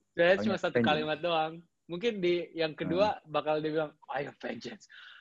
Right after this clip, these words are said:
Speaker 1: I am the night." Terus
Speaker 2: I
Speaker 1: dikat
Speaker 2: am.
Speaker 1: lagi. Habis itu di trailer ketiga baru, "I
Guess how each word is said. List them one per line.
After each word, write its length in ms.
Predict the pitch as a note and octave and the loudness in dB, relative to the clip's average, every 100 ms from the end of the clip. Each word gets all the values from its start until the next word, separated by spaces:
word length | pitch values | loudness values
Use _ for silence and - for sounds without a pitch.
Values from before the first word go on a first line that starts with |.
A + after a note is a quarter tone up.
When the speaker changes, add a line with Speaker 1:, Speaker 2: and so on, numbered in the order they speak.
| - | -4
Speaker 1:
I 240 | D#3+ E3 C#3+ | 2 4 2
am 220 | C3+ B2 | 2 0
the 120 | D3+ | -2
night." 340 | D3 C3 B2+ - | 0 0 0 -4
Terus 160 | - D3+ | -2 2
Speaker 2:
I 140 | C3+ C3+ | 6 8
Speaker 1:
dikat 160 | A#2+ | 8
Speaker 2:
am. 60 | A2+ | 6
Speaker 1:
lagi. 240 | D3+ F#3+ A3+ - - - _ _ _ _ | 6 4 2 -4 -20 -20 _ _ _ _
Habis 240 | - D3+ D#3+ | -4 -2 0
itu 100 | D#3 F3+ | 2 2
di 120 | E3 | 2
trailer 340 | D#3+ D#3 D#3+ | 4 4 4
ketiga 320 | C#3 D#3+ E3 | 0 0 4
baru, 200 | E3 D3+ - | 4 2 -2
"I 220 | - - | -8 -8